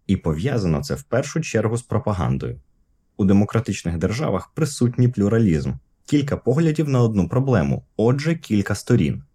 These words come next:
І кожна з них усіляко намагається схилити до себе як можна більше людей. На прикладі влади це кілька партій, одна з яких провідна, а інші опозиційні.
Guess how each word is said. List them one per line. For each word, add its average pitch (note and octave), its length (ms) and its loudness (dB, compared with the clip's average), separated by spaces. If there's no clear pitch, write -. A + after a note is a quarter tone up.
І F#2 100 -2
кожна E2 400 0
з D#2 80 -2
них D3+ 340 0
усіляко B2 500 0
намагається G2 560 0
схилити G#2+ 480 0
до A2+ 140 0
себе B2 400 0
як A2+ 220 -2
можна E2+ 460 2
більше D#2 400 -2
людей. F#2+ 380 -2
На E2+ 120 0
прикладі G2+ 480 0
влади F#2 520 -2
це - 180 -6
кілька A#2 400 -2
партій, - 560 -6
одна F2+ 340 0
з D3 60 -10
яких C#3+ 360 -2
провідна, E2+ 640 0
а E3 100 -2
інші G2 420 4
опозиційні. D#2+ 840 -4